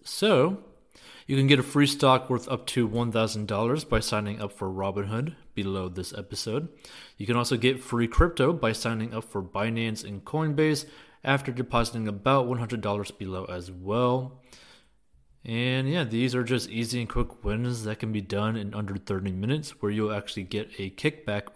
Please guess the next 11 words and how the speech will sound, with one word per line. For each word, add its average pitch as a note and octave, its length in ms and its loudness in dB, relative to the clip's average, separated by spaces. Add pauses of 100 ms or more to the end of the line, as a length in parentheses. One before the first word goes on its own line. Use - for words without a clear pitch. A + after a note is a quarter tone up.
for F2+ 280 -2
it. - 80 -16 (1300)
So - 120 -8
number D#3+ 240 4
nine, D3+ 460 2 (340)
make D3 340 4
five F3 280 8
hundred F3 260 2
dollars D3 400 6
by C3+ 180 2
doing G#2+ 540 -2